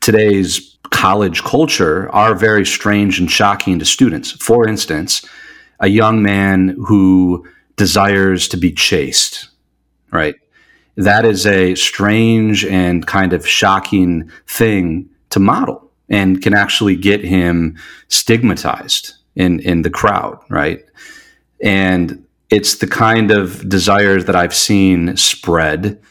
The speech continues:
um, and become less weird, both for him and for other people that are around him.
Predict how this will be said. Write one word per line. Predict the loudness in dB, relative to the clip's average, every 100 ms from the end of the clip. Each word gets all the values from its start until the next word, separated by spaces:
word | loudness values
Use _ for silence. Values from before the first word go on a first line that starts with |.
| _ _ _ _ _
um, | -2 0 0 -2 -6 -6 -2
and | 0
become | 0 -2 0 0 0
less | 2 2 0 -2
weird, | 2 2 2 -2 -2
both | 0 0
for | 0 -2
him | 2 2 2 2
and | 0 0 0
for | 0 2 2 2
other | 2 0
people | 2 -2 2 0
that | 2
are | 2 2
around | 2 2 2 0
him. | -4 -4